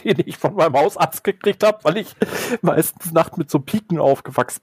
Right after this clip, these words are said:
äh, äh, gewacht bin. Aufgewachst bin, ja, mich kann man auch einwachsen. Und, äh, ja, äh, ich hab mich halt gefühlt nach dem Motto, hm, Herzinfarkt. Ich mein, dreißig Jahre rauchen, dreißig Jahre kein Sport, dreißig Jahre falsche Ernährung.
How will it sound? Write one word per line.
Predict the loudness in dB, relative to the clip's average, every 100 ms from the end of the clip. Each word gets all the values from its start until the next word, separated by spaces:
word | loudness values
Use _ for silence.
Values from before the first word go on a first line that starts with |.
| _
äh, | 0 2 4
äh, | 2
gewacht | 2 0 -2 _
bin. | -2 2
Aufgewachst | 0 0 -2 -2 -2 -6 -2
bin, | -2
ja, | -2 -6
mich | -6
kann | -6
man | 0
auch | 2 2
einwachsen. | 0 -4 -4 -6 -8 -12 -20 -18 -16 -14 -12
Und, | 0 2 2 0 0
äh, | 2 4 2 0 _ _
ja, | 2 2 2
äh, | -2 -4 -4
ich | -8 -4 -2
hab | -2
mich | -2 2
halt | 0
gefühlt | -2 -6 0 0 0
nach | -4 -4
dem | -4
Motto, | -2 -2
hm, | -2 -2 0
Herzinfarkt. | 0 0 -2 -2 -4 -2
Ich |
mein, | -2
dreißig | 2 2 2 -2
Jahre | 0 0 2
rauchen, | 2 2 0
dreißig | 0 2 0 0
Jahre | 2 2
kein | 0 -4
Sport, | 0 0 2
dreißig | 0 -2 0
Jahre | 0 0
falsche | 0 0 2 2
Ernährung. | 0 0 2 0